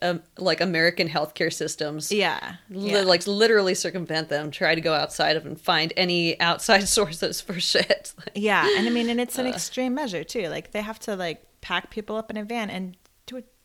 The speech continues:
Speaker 2: a twelve-hour drive. That's
Speaker 1: Yeah,
Speaker 2: so,
Speaker 1: that's insane.
Speaker 2: that's nuts.
Speaker 1: Aw,
Speaker 2: But, I mean,
Speaker 1: man.
Speaker 2: it's helping them, so that's good.
Speaker 1: Yeah.
Speaker 2: So
Speaker 1: I mean, I'm so glad that those are options out there. And I have
Speaker 2: Yeah,
Speaker 1: definitely,
Speaker 2: yeah.
Speaker 1: you know, looking for medications in the past or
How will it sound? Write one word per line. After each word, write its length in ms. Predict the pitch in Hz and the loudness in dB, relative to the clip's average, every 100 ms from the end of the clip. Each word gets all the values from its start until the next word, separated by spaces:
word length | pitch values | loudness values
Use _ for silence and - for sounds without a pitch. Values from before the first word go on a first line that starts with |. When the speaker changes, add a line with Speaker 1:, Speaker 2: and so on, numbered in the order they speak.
| - | -14
Speaker 2:
a 60 | 214 | -12
twelve-hour 800 | - - 240 269 302 - 285 254 | -14 -6 0 2 2 -2 -4 -4
drive. 640 | - - 277 285 185 - | -6 -6 -4 -4 -6 -2
That's 100 | 202 | 4
Speaker 1:
Yeah, 180 | 220 175 | 4 2
Speaker 2:
so, 600 | - - - 233 247 508 | -4 -12 -8 -6 -4 0
Speaker 1:
that's 440 | 494 508 508 - - | 2 2 0 -6 -6
insane. 560 | - 494 480 240 208 | -4 -2 0 2 0
Speaker 2:
that's 120 | 233 | 0
nuts. 840 | 240 233 247 269 226 175 - - - _ _ _ _ _ _ 294 | -2 -2 -2 -2 -2 -4 -8 -10 -10 _ _ _ _ _ _ -18
Speaker 1:
Aw, 540 | - - 82 156 170 - | -14 -12 -8 -6 -8 -4
Speaker 2:
But, 340 | 185 175 175 | -2 0 -2
I 20 | 190 | -2
mean, 140 | 190 | -2
Speaker 1:
man. 100 | 202 | -2
Speaker 2:
it's 140 | 208 | -2
helping 340 | - 214 190 165 | 0 0 0 -8
them, 180 | 156 160 | -10 -10
so 140 | 170 | -8
that's 160 | 165 - | -8 -8
good. 380 | 151 - 165 170 _ _ - | -10 -8 -10 -14 _ _ -14
Speaker 1:
Yeah. 260 | 160 - 165 | -10 -10 -12
Speaker 2:
So 160 | 180 214 | -4 4
Speaker 1:
I 80 | 214 | 4
mean, 220 | 214 202 | 6 4
I'm 120 | 190 | 2
so 160 | - 190 | 4 2
glad 280 | 175 165 | 4 2
that 80 | 151 | 0
those 200 | 147 151 | -4 -4
are 220 | 147 - - | -4 -6 -8
options 400 | 156 143 - 143 | -6 -6 -6 -4
out 160 | 147 143 | -2 0
there. 180 | 143 - | -2 0
And 120 | 170 | 2
I 80 | 170 | 4
have 220 | 185 160 | 2 0
Speaker 2:
Yeah, 140 | 175 110 | -4 4
Speaker 1:
definitely, 480 | 185 180 - 170 | 4 4 -4 -2
Speaker 2:
yeah. 180 | 165 160 | -2 -2
Speaker 1:
you 140 | 185 180 | -4 -4
know, 340 | 151 147 151 - - | -2 -4 -6 -10 -4
looking 320 | 180 175 196 | -2 -2 -2
for 140 | 175 | -2
medications 640 | 170 165 165 165 - 170 160 | -4 -4 -2 -4 -2 -6 -6
in 60 | |
the 40 | 160 | -8
past 520 | - 156 165 165 - | -6 -2 -2 -2 -4
or 160 | 151 | -6